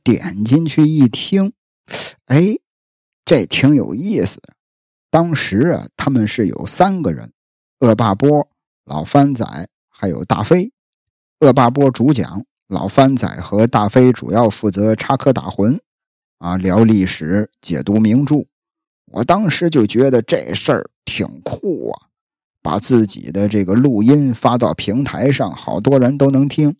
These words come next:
当时那会儿还没有抖音呢，反正我觉得这事儿挺新鲜的。那熟悉我的听友也都知道，我这人啊，好奇心非常强，喜欢接触一些新鲜的事物。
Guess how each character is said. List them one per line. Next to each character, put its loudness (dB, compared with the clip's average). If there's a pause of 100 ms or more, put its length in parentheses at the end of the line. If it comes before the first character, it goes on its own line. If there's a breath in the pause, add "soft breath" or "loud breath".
(280)
当 4
时 2
那 2
会 -6
儿 -10
还 -4
没 2
有 2
抖 -4
音 0
呢， -14 (640)
反 -8
正 4
我 -10
觉 -2
得 0
这 -2
事 -2
儿 -4
挺 -14
新 -2
鲜 -8
的。 -20 (680)
那 2
熟 0
悉 0
我 0
的 2
听 2
友 -2
也 -8
都 2
知 -2
道， -4
我 -8
这 4
人 0
啊， -2 (380)
好 4
奇 4
心 2
非 4
常 2
强， 0 (640)
喜 -8
欢 4
接 6
触 2
一 2
些 4
新 2
鲜 2
的 4
事 0
物。 -4